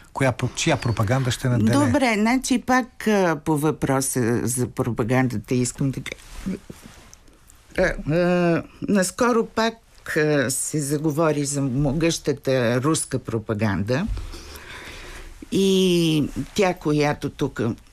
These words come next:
Speaker 2: ни е промила мозъците, предполагам на теб и на мен,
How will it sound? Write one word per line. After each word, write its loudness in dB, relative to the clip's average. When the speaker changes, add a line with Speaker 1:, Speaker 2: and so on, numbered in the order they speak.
Speaker 2:
ни 4
е -2
промила 2
мозъците, -2
предполагам 0
на 2
теб -2
и -6
на 0
мен, 0